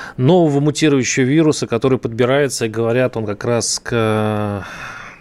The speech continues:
к этим прививкам. У него отношение более суровое, чем у предыдущего вируса. Они менее эффективны. Теперь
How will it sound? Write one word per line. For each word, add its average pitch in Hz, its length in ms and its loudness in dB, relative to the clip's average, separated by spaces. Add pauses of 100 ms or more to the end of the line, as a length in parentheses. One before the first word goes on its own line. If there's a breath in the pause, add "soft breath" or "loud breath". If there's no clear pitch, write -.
(140 loud breath)
к - 140 -8
этим - 180 -4
прививкам. 120 880 0
У 110 80 -10
него 131 480 0 (100)
отношение 120 760 -4 (240 soft breath)
более 131 320 2
суровое, 123 460 2
чем - 180 -4
у 113 60 -4
предыдущего 139 560 2
вируса. 110 720 -2
Они 123 200 -4
менее 120 400 0
эффективны. 156 600 0
Теперь 120 360 -2